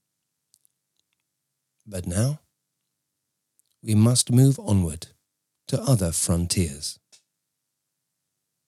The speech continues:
In Chapter three, when we examined how the deck of cards portrayed the inner octaves, eighty notes in thirteen octaves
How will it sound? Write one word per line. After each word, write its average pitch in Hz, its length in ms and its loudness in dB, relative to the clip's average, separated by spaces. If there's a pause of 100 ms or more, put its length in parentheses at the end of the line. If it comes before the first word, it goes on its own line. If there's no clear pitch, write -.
(1300)
In 196 140 2
Chapter 160 320 0
three, 87 380 -2 (920)
when 165 160 0
we 180 120 2
examined 104 500 2
how 104 220 -2
the 95 100 -2
deck 95 260 -4
of 87 140 -6
cards 78 540 -6
portrayed 101 600 -4
the - 220 -8
inner 101 320 2
octaves, - 720 -4 (1800)
eighty 123 300 2
notes 101 500 0 (580)
in 107 160 2
thirteen 95 540 0
octaves - 600 -6